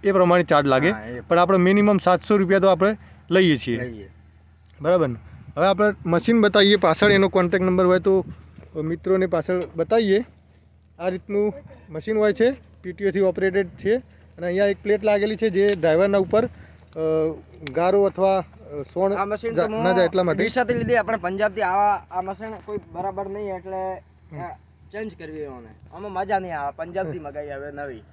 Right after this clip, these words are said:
Speaker 2: આ
Speaker 1: નવી.
Speaker 2: ડીસાથી લીધી પણ ડીસામાં મજા
Speaker 1: આ
Speaker 2: નહીં
Speaker 1: ડીસાની
Speaker 2: આવે.
Speaker 1: બનાવટ છે?
Speaker 2: આ ડીસાની.
Speaker 1: એટલે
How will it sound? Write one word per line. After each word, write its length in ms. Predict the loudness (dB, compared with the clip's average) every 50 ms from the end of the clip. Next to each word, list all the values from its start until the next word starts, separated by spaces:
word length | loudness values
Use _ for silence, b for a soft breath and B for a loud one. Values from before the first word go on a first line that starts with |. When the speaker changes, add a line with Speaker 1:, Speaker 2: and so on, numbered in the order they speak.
| _ -10
Speaker 2:
આ 100 | -8 -8
Speaker 1:
નવી. 100 | -6 -4
Speaker 2:
ડીસાથી 300 | -4 -4 -4 -6 -6 -8
લીધી 220 | -10 -10 -12 -14 -14
પણ 200 | -12 -12 -10 -10
ડીસામાં 380 | -10 -12 -12 -14 -14 -16 -14
મજા 360 | -14 -16 -14 -12 -10 -10 -6 -2
Speaker 1:
આ 40 |
Speaker 2:
નહીં 120 | 0 2 2
Speaker 1:
ડીસાની 300 | 2 4 4 4 6 6
Speaker 2:
આવે. 60 | 6
Speaker 1:
બનાવટ 240 | 4 4 4 2 2
છે? 180 | -2 -6 -10 -8 -6
Speaker 2:
આ 100 | -6 -6
ડીસાની. 420 | -6 -6 -10 -12 -12 -12 -12 -14
Speaker 1:
એટલે 580 | -16 -20 -20 _ _ -6 0 2 4 4 4